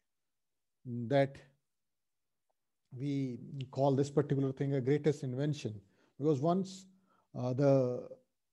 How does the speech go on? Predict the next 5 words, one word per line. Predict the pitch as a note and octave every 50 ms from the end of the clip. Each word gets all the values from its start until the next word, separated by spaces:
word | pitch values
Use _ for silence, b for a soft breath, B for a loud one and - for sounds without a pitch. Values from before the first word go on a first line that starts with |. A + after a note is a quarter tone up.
| _ _
research | - C#3 C3 - - E3+ D3+ - -
fraternity | - - D3 D3+ D#3 D3+ E3 D3+ D#3+ D#3 D3 C#3+ B2 G#2+ A2 G#2+ - _ _ _ _ - - - _ _
came | - D#3 D#3 D#3
to | D3+ D3+
know | C#3+ D#3 D#3+ C#3 A2 G2